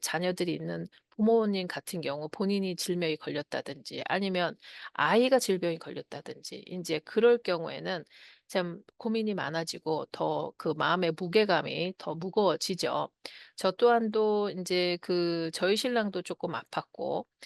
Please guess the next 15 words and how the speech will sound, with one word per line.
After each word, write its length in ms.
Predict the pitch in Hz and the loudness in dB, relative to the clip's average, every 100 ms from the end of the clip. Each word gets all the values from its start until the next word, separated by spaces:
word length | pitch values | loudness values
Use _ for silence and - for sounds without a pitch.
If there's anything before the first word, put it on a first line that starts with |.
| - - | -16 -6
그다음에 500 | 208 196 190 190 180 | 0 2 2 -2 -2
우리 240 | 180 185 | 0 2
아이가 380 | 156 147 220 202 - | 2 4 4 4 0
또 120 | 247 _ - | -6 _ -10
길게 400 | - 202 202 185 | 0 2 4 2
아팠기 380 | - 180 - - | 0 -10 -8 -6
때문에 480 | 131 131 175 202 - _ - - - - - - | -6 -6 -2 -2 -4 _ -20 -20 -18 -20 -8 -2
어, 460 | 170 160 127 123 - | 0 0 -2 -6 -8
좀 140 | 175 | -8
그런 260 | - 208 214 | -2 0 2
마음에 300 | 180 147 156 | 2 0 -4
많이 240 | 139 147 151 | -6 -8 -6
공감이 440 | 190 185 175 143 | -4 -2 -4 -6
갑니다. 580 | - 170 175 - - - _ _ _ _ _ - | -8 -6 -6 -4 -6 -8 _ _ _ _ _ -6
음. 680 | 202 202 196 196 196 196 196 | -2 0 0 0 -2 -4 -6